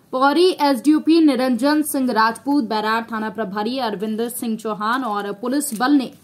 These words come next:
घटनास्थल का निरीक्षण कर मामले की जांच शुरू कर दी। बताया जा रहा है कि मृतक शराब पीने का आदी है और अत्यधिक शराब पीने के कारण ही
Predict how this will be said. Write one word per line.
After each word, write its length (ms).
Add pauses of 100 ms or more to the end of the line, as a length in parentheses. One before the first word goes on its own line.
(380)
घटनास्थल 640
का 180
निरीक्षण 520
कर 300
मामले 400
की 120
जांच 260
शुरू 220
कर 180
दी। 180 (640)
बताया 320
जा 180
रहा 100
है 180
कि 120
मृतक 420
शराब 540
पीने 300
का 120
आदी 320
है 120
और 360
अत्यधिक 580
शराब 420
पीने 280
के 140
कारण 420
ही 200